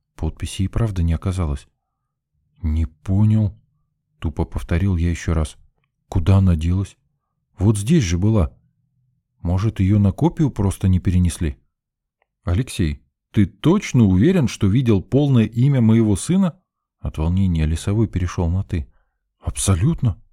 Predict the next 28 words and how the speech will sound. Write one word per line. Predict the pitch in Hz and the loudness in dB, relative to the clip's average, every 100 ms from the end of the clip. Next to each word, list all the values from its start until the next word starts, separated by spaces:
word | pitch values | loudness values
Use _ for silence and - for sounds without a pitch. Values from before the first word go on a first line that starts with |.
| _ _ _ _ | _ _ _ _
Лен, | - 98 151 90 | -2 2 4 4
ты | 120 | 4
же | 151 | 2
помнишь?» | - 240 160 80 - _ _ _ _ _ _ | 2 2 4 2 -2 _ _ _ _ _ _
Я | - | -6
вспомнил, | 82 - - 151 98 76 | -4 -4 0 2 2 0
что | - 85 | -4 -4
девушка | 87 147 123 - | -2 -2 -4 -6
держала | 80 82 78 104 139 | -4 -2 -2 -2 -2
самую | 104 107 107 92 | -2 -2 0 -2
первую | - 117 98 | -2 -4 -4
схему | 87 - 123 82 | -6 -4 -4 -2
в | |
руках. | 90 113 87 - _ _ _ _ _ - | -4 -6 -6 -8 _ _ _ _ _ -2
Ту, | 175 127 - _ | 0 0 -6 _
что | - - | -10 -8
показывал | 117 135 127 104 117 | -6 -4 -2 -2 0
мне | 117 107 | 2 0
журналист, | 98 117 131 107 - - _ _ _ | 0 0 0 -2 -6 -14 _ _ _
которую | - - 117 110 | -4 0 2 4
я | 110 110 | 2 0
потерял, | - - 139 139 78 | -2 -2 0 0 0
выйдя | 98 113 95 | -2 -2 -4
из | - 95 | -6 -4
опорного | 107 - 95 85 92 | -4 -2 -2 0 -2
пункта | - 110 - 85 | -2 -4 -2 -4
на | 82 | -4
пляже, | - 110 78 | -2 -2 -2